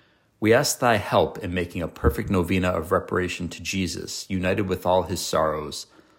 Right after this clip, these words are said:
love, and total abandonment. We now implore all the angels and saints to intercede for us as we pray this holy novena to the most holy face of Jesus and for the glory of the most holy Trinity, Father, Son,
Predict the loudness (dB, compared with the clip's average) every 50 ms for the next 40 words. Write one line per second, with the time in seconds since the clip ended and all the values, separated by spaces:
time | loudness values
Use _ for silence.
0 | _ _ -4 0 2 4 4 4 4 2 -2 -6 -6 -6 -4 -2 0 0 0 0
1 | 0 -2 -2 -2 -4 -4 -6 -6 -8 -10 -12 -14 -16 _ _ _ _ _ _ _
2 | _ _ _ _ _ -2 0 2 2 2 2 0 -2 -2 0 2 4 4 6 4
3 | 4 2 0 0 0 0 -2 -2 -4 -4 -4 -4 -6 -6 -4 -4 -4 -4 -4 -4
4 | -4 -4 -6 -6 -8 -8 -10 -10 -12 _ _ _ _ _ _ -10 -4 -2 0 2
5 | 2 2 0 0 0 0 0 -2 -4 -6 -6 -6 -6 -6 -8 -10 -8 -6 -4 -4
6 | -2 -2 -2 -4 -2 2 4 4 4 4 2 0 -2 -4 -2 2 2 2 4 2
7 | 0 0 0 0 -2 -2 -4 -4 -4 -6 -10 -12 _ _ _ _ _ _ _ _
8 | _ _ _ _ _ _ _ _ -8 -4 -2 0 2 2 4 6 4 4 4 4
9 | 2 4 4 2 2 2 0 0 0 0 -2 -4 -6 -6 -4 -4 -4 -4 -4 -4
10 | -6 -6 -6 -8 -8 -6 -4 -4 -4 -4 -4 -4 -4 -4 -4 -2 0 2 4 4
11 | 4 2 0 -2 -4 -6 -6 -4 -4 -4 -2 -2 -2 -2 2 6 6 6 6 4
12 | -2 -2 -2 -2 0 0 -2 -4 -6 -10 -12 -14 _ -20 _ _ _ _ _ _
13 | _ _ _ _ -20 -6 0 2 4 4 4 4 2 2 2 0 -4 -8 -8 -6
14 | -6 -2 0 2 2 2 2 -2 -4 -6 -8 -10